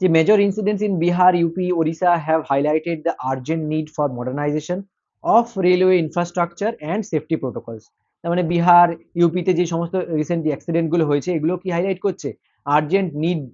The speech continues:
মানে আর্জেন্ট দরকার রয়েছে কিসের? মডার্নাইজেশনের। কি, কোনগুলো মডার্নাইজেশন করতে হবে? আধুনিকীকরণ, রেলওয়ে ইনফ্রাস্ট্রাকচারের and সেফটি প্রটোকলস। বোঝা গেল? ক্লিয়ার? এইটুকু হলো আমাদের ফার্স্ট প্যারাগ্রাফ। বোঝা গেছে? এটা হলো ফার্স্ট প্যারাগ্রাফ।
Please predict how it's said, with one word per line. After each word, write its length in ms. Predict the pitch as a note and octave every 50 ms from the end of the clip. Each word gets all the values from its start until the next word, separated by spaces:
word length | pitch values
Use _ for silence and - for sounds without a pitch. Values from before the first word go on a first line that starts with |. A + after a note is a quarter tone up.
| _ _ -
মানে 120 | D3 D3+ C#3 C#3
আর্জেন্ট 260 | C#3 C#3 F3+ F#3 E3 D3+
দরকার 240 | D3 C#3 C#3 E3+ E3+ E3+ E3+
রয়েছে 180 | F3 D#3 D#3 D#3
কিসের? 240 | E3+ E3 G3+ G#3 F3+ C3+ - _ _ - D3+
মডার্নাইজেশনের। 680 | D3+ D3+ E3 E3+ E3+ E3+ D#3+ D#3 D3+ - D3 C3+ B2+ A#2 -
কি, 80 | - E3+ E3 - _ _ _ _
কোনগুলো 280 | G3 G3+ G3 G3+ G#3 G#3+ G3
মডার্নাইজেশন 400 | G3 G3 G3 G3 G3+ G3 G3+ G3 F#3 G3
করতে 180 | G3 G3 - G3 F#3+
হবে? 140 | F3+ D3 B2+ - - _ _ - D3+
আধুনিকীকরণ, 580 | E3 F3 E3+ F3+ E3+ F#3 E3+ F#3 D#3 C#3 B2 - - _ _ _ _ _ C#3+ D3+
রেলওয়ে 260 | D#3+ E3 E3 E3+ F3 E3 D#3
ইনফ্রাস্ট্রাকচারের 720 | D3 - E3+ E3+ - - F3+ F3 - - F#3+ G3+ A#3 C#4 - - _ _ _ - D#3
and 100 | F3 G#3 G3 G3+
সেফটি 300 | - F3+ E3 E3+ - F#3 D#3 -
প্রটোকলস। 440 | C3+ B2 G2+ A#2+ G2 - G#2+ G#2+ F#2+ - _ _ _ _ _ D3
বোঝা 160 | D#3 D#3+ F#3+ F#3
গেল? 100 | F#3+ G3 A3+ A#3 - _ _ _ _ _ _
ক্লিয়ার? 260 | G3 G3 G#3 G#3+ G#3 - - _ _ - F3
এইটুকু 220 | F#3+ F3+ A#3 G3 G#3
হলো 100 | G#3 A3+ G3+
আমাদের 180 | F#3+ G3 G#3 G#3 G3+ - _
ফার্স্ট 260 | F#3 F#3+ G#3 G#3 - -
প্যারাগ্রাফ। 420 | E3 C#3+ C3+ A#2+ G#2 G#2+ G#2+ G2+ - _ _ _ D#3+
বোঝা 160 | D#3+ F#3+ G#3+ B3+
গেছে? 140 | B3 A#3 D#3+ - - _ _ _ - F3
এটা 100 | F3+ F#3+ F#3+
হলো 120 | G3 A#3+ - - - _ _ _ -
ফার্স্ট 240 | G#3 A#3 - - - F3
প্যারাগ্রাফ। 400 | D3+ C#3 C3 A2+ A2+ G#2+ G2+